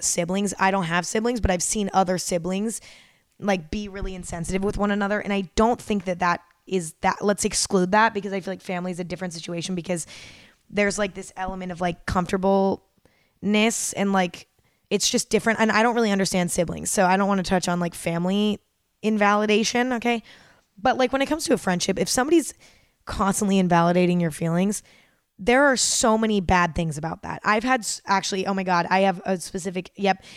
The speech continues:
I had a friend in my life that constantly did this a long time ago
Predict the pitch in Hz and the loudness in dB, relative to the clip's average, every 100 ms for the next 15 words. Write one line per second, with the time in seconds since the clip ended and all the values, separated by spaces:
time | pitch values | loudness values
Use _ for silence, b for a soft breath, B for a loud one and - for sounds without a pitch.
0 | B B B _ 214 214 254 285 - _ | B B B _ 4 4 4 2 -2 _
1 | _ - - 233 233 208 202 - 208 202 | _ -6 0 2 4 2 0 -4 0 2
2 | 190 180 - 190 185 175 175 170 156 - | 2 -2 -2 0 0 0 0 0 -2 -6
3 | 185 - - 202 196 185 - 202 185 185 | -8 -6 -6 0 0 0 -2 -4 -2 -2
4 | 180 180 190 156 180 175 160 170 175 196 | 0 0 -2 -4 0 0 0 -2 -4 -6
5 | - - - _ _ _ _ _ - 220 | -12 -12 -14 _ _ _ _ _ 0 4
6 | 214 196 180 170 156 - | 4 0 -2 -2 -2 -6